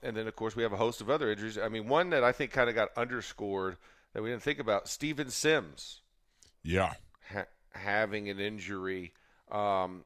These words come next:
Speaker 1: is one, 'cause you think about just the explosive plays he provided in the special teams game.
Speaker 2: Absolutely.
Speaker 1: Um,
Speaker 2: Absolutely.
Speaker 1: yeah.
Speaker 2: Let me ask you this. You think Minkah has got this game circled on his calendar? You think Brian Flores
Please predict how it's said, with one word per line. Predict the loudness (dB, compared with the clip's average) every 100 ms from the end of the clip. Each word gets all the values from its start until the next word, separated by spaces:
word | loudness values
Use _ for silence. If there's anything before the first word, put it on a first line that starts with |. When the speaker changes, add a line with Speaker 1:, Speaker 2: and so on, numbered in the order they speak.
| _
Speaker 1:
is | -4 -2 -2 -4 -10 -14
one, | -4 0 0 -2
'cause | -8 -8
you |
think | -4 -4
about | 2 2 2
just | -4 -8
the | -8
explosive | -10 -4 -4 -4 -10
plays | -4 -2 -2
he | -4
provided | -8 -2 0 0 -2
in | -8
the |
special | -6 -4 -4 -6
teams | -8 -8 -8
game. | -8 -8 -10 _ _ -20 _ -2
Speaker 2:
Absolutely. | 0 0 0 0 4 4 2 -2 -10
Speaker 1:
Um, | -12 _ -16 -4
Speaker 2:
Absolutely. | -2 -2 -4 -2 -2 0
Speaker 1:
yeah. | -2 -4 -12 -14 -2
Speaker 2:
Let | 0
me | 2
ask | 2 2 0
you | 0
this. | 0 0 -4 -8 _ _ _ _
You | 0 2
think | 2 0
Minkah | 2 2 2 0 0
has | 0
got | 0 0 0
this | -2 0
game | 0 2
circled | 2 0 -2 -4 -4
on | -4 -4
his | -6
calendar? | -4 -4 -2 -4
You | -4 -2
think | 0 0
Brian | 2 2 4 2 0
Flores | -4 -4 -2 0 0 0 -2 -6 -8